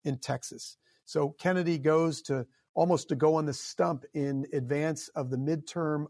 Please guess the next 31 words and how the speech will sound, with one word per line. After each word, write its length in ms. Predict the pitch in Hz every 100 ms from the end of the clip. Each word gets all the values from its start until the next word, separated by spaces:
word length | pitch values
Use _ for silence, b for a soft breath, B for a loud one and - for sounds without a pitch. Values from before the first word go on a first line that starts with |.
| 139
elections 640 | 147 160 - 170 160 - _ _ _
and 240 | 165 190 180
to 80 |
put 220 | 180 175 170
some 180 | 170
money 360 | 151 160 165 165
into 280 | 147 147 147
his 220 | 147 127
campaign 480 | - 147 131 151 147
coffers. 440 | - 127 - 117
He 60 | 139
was 120 | 123
promised 420 | _ 143 151 127
a 40 | 120
million 420 | 127 208 214 196
dollars 500 | 175 160 123 107 - B B B B B
if 160 | 143 131
he 160 | 147
were 200 | 143 139
to 120 | 135 135
go 320 | 143 143 147
to, 480 | 139 147 139 135 127 b b -
to 100 | 147
Texas. 400 | - 175 - 156
That 160 | 220
was 140 | 220 135 -
big 180 | 269 285
money 380 | 240 254 247 180
in 160 | 151 135
those 300 | 127 123 -
days. 540 | 117 117 175 190 -